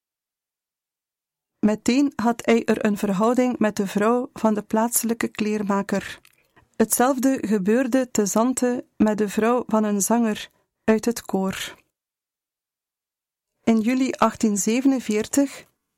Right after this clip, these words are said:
werd hij leraar aan een protestants college op Malta. Doch werd er ontslagen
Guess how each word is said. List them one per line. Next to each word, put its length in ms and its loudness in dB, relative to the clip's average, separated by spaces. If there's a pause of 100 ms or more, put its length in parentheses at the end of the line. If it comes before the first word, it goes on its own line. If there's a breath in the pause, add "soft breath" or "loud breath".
(220)
werd 300 0
hij 180 2
leraar 600 0 (180)
aan 340 0
een 180 0
protestants 680 0
college 640 -2 (200)
op 260 -2
Malta. 520 0 (1160)
Doch 360 -2 (160)
werd 380 0
er 160 -2
ontslagen 840 0